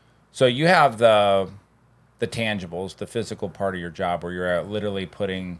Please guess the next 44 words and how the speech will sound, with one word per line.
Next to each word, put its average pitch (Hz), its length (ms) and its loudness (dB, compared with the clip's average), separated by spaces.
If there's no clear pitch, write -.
you 95 80 -12
know, 85 80 -10
getting, 110 340 -2
picking 117 320 -6
all 101 140 -4
this 95 180 -8
product 95 500 -4
from 123 180 2
the 127 80 -2
warehouse, 101 400 2
putting 117 260 -2
it 110 80 -2
in 101 120 -4
boxes, 92 380 -2
mailers, 90 340 -6
whatever, 85 280 -6
getting 87 280 -10
it 82 40 -8
out 82 140 -8
the 78 80 -18
door. 76 220 -8
Um, 92 360 -2
t-, 147 100 2
tell 165 140 4
me 170 80 0
a 156 40 2
little 131 120 2
bit 113 80 0
about 98 200 0
the 98 80 -12
intangibles 92 760 -6
or 92 100 -4
the, 90 280 -2
the 95 100 -4
softwares 117 600 2
that 104 80 -8
you, 101 160 -12
you 104 120 -10
know, 92 280 -6
whether 107 300 0
it's 95 120 -6
our 95 140 0
e-commerce 117 520 -6
platform, 131 720 -2